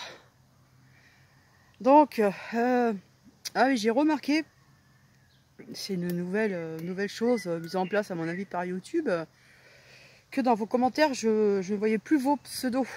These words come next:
Alors je sais que sur certaines, certaines chaînes, ça fait déjà un petit moment,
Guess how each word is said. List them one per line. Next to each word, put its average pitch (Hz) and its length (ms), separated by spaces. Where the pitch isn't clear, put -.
Alors 196 160
je 240 100
sais 339 180
que 294 140
sur 226 160
certaines, 226 320
certaines 220 460
chaînes, 285 400
ça 185 240
fait - 240
déjà 240 840
un 214 140
petit - 180
moment, 240 280